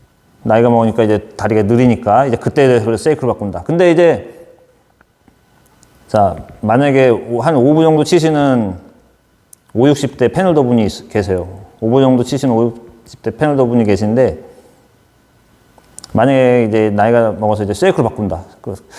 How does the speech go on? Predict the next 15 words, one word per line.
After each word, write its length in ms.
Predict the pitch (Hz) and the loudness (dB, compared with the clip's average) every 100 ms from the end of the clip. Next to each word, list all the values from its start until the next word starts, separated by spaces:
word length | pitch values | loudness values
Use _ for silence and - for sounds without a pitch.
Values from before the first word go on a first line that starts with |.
| - - | -20 -14
세이클로 400 | - 202 220 226 | -2 0 2 0
바꾼다고 520 | 160 190 170 156 151 | 0 -2 0 0 0
그게 200 | - 127 | -2 -4
사 240 | 147 - 185 | -2 0 -2
부, 80 | 175 | -2
삼 180 | 190 | -4
부로 100 | 180 | -4
가지는 260 | 139 127 147 | -4 -4 -4
않습니다. 380 | - - 87 78 - _ _ _ _ _ _ - | -8 -10 -12 -14 -20 _ _ _ _ _ _ -16
네. 160 | 87 - - _ - | -14 -14 -20 _ -8
생각보다 640 | 190 202 185 160 147 135 | 0 0 2 2 4 2
그렇게 220 | 131 123 | 0 -2
가시는 300 | 135 127 131 | -2 0 -2
분들이 300 | 127 120 120 120 - - | -2 -2 -4 -8 -16 -2
드뭅니다. 500 | 131 139 113 92 | 0 2 0 -2